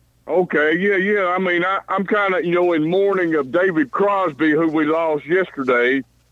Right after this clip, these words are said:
sometime. And, uh, I don't know, I first got wind of it yesterday afternoon, like,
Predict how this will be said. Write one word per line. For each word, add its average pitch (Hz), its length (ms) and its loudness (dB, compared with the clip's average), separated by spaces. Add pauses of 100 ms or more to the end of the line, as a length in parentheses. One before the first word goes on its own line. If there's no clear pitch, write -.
(420)
sometime. 143 580 0
And, 127 240 0
uh, 113 140 -2 (140)
I 165 140 -2
don't 156 120 0
know, 156 160 0
I 170 80 -4
first 160 300 -4
got 156 200 0
wind 160 320 0
of 151 160 0
it 143 80 0
yesterday 151 540 0
afternoon, 156 800 0
like, 135 180 -2